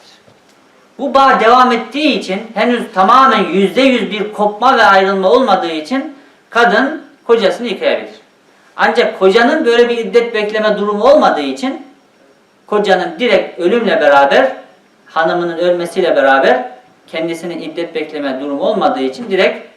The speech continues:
yüzde yüz bağlar kopar. Dolayısıyla yabancı namahrem halini almış olacağı için koca hanımını yıkayamaz öldükten sonra. Bir diğer husus, kabristan, e,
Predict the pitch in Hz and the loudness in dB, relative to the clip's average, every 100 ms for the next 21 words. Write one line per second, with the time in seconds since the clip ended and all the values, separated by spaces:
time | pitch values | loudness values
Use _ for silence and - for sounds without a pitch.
0 | _ 143 165 185 165 143 165 151 - - | _ -10 -4 -2 -2 0 2 4 4 0
1 | 160 - 117 - - 202 185 - 202 185 | -4 -8 -10 -12 -8 -2 -2 -2 -4 -2
2 | 180 185 180 196 - - - _ 139 156 | 0 0 0 -2 -2 -6 -18 _ -4 0
3 | 160 165 160 185 135 135 139 139 135 135 | 2 0 2 0 0 -2 0 0 0 -4
4 | 127 120 160 180 - 135 120 - 226 240 | -4 -6 -6 -4 -2 -2 -2 -4 -10 -12
5 | - - _ _ 196 143 170 220 - - | -14 -20 _ _ -4 0 0 0 -4 -14
6 | _ _ _ - 269 131 202 202 - 143 | _ _ _ -4 -4 -4 -6 -8 -6 -4
7 | 120 - 135 123 117 151 156 135 120 107 | -4 -6 -8 -8 -10 -12 -12 -8 -6 -6
8 | - - _ _ _ _ _ _ _ - | -8 -20 _ _ _ _ _ _ _ -8
9 | 269 233 247 233 190 233 240 - _ _ | -6 0 0 0 -2 -4 -8 -10 _ _
10 | _ _ _ _ _ _ _ _ _ _ | _ _ _ _ _ _ _ _ _ _
11 | _ _ - 190 247 247 - 214 214 208 | _ _ 0 0 0 -4 -2 -2 -2 -8
12 | - _ _ _ _ _ _ 143 143 139 | -18 _ _ _ _ _ _ -4 0 0
13 | 139 | -2